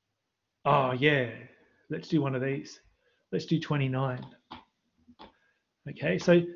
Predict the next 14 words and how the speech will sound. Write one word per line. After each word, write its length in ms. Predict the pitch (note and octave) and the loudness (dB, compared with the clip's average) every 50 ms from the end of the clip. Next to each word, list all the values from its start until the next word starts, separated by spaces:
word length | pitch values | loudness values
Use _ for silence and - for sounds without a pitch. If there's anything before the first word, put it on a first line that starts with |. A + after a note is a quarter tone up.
| - - | 0 6
twenty-nine 380 | - C4 C4 A#3+ G#3+ G#3 A3 | 8 10 12 12 12 12 10
is 80 | A3+ F#3+ | 10 8
an 100 | F3+ F#3+ | 6 6
interesting, 560 | F#3+ E3+ E3 G3 E3+ - - F3 D#3+ D3 C#3+ - - - | 4 4 4 2 2 6 6 6 8 6 4 0 0 0
um, 500 | - C#3+ C#3+ C#3 C#3 C#3 C3 C3 B2 B2 - _ _ _ _ _ _ _ _ _ _ _ - - - | 4 4 6 6 6 4 2 0 -4 -8 -12 _ _ _ _ _ _ _ _ _ _ _ -18 -14 -10
an 80 | E3+ - | -4 2
interesting 1160 | G3 F3+ F3+ F3 - F3+ E3+ F3 - - - E3 D#3 D#3 D#3 D3 D3 C#3+ C#3+ C#3 B2+ G#2+ - _ _ _ _ _ _ _ _ _ _ _ _ _ _ _ _ _ _ _ _ _ _ _ _ | 4 4 4 4 2 0 0 -2 -4 -2 2 2 2 4 2 2 0 0 0 -2 -4 -6 -10 _ _ _ _ _ _ _ _ _ _ _ _ _ _ _ _ _ _ _ _ _ _ _ _
question 520 | - F3+ E3+ - - C#3 C3+ E3 A3+ - - _ _ _ _ _ _ _ - _ _ _ _ - | 4 4 4 4 2 -2 -2 -2 -4 -8 -12 _ _ _ _ _ _ _ -20 _ _ _ _ 2
because 300 | E3 E3 - F#3+ F3 E3+ | 2 4 6 6 6 6
it 160 | F#3 F#3 - | 4 2 0
talks 420 | - - A3 A3 A3 A3 - - | 2 6 8 8 8 6 4 2
about 640 | G#3+ E3+ E3 F3 E3 E3 E3 D#3+ E3 E3 - - - | 2 4 6 8 8 10 10 8 8 6 2 -2 4
things 500 | E3 E3 E3 D#3+ D#3 D#3 D#3 D3+ C#3+ - - _ - | 6 6 6 6 4 2 2 0 -2 -6 -10 _ 0
in 640 | E3 D3+ D3+ D3 D3 D3 C#3+ C#3+ C#3 C#3 C3+ - | 2 4 4 4 4 4 4 4 4 2 0 -2